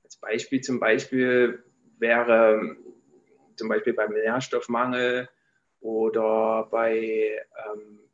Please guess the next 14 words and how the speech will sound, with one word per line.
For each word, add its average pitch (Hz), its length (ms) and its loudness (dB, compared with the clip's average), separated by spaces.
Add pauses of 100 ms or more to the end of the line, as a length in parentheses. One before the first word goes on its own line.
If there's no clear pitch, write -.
(540)
Befall 123 520 -2
von 110 340 -4
Schadorganismen 123 1200 0
kann 131 220 -4
die 123 100 -2
Pflanze 123 540 2
bestimmte 127 760 0 (640)
Stoffe - 500 -2
aussenden, 139 880 0 (880)
die 117 120 -8
eine 120 120 -6
bestimmte 107 580 -4
Mikroorganismengemeinschaft 120 2000 -4
anlockt, 151 480 0